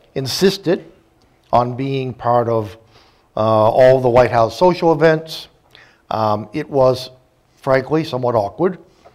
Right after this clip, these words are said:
um, when, because of her illness, um, she would,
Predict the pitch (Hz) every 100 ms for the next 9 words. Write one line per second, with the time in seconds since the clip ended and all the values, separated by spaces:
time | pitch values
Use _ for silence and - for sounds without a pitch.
0 | _ _ _ 117 113 113 110 110 113 120
1 | 120 117 110 113 - - - 131 117 120
2 | 110 117 117 101 107 180 - _ _ _
3 | _ _ _ _ 113 110 110 107 104 _
4 | _ _ _ _ _ _ _ - 139 123
5 | 120 117